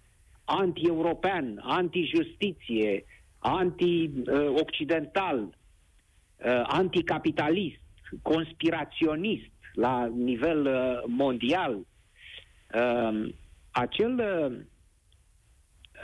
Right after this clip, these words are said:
discurs, uh, agresiv, după acea heroină, spuneam,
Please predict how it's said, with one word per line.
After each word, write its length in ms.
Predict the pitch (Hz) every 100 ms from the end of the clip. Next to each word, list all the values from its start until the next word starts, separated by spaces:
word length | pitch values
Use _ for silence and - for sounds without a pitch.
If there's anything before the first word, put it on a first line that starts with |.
| 131
discurs, 640 | 120 135 - - 220 - -
uh, 260 | 151 143 - - -
agresiv, 560 | 139 139 135 123 202 143
după 460 | 208 240 185 160
acea 480 | 147 143 143 180 156 -
heroină, 580 | 151 151 196 185 131 -
spuneam, 600 | - 120 156 208 240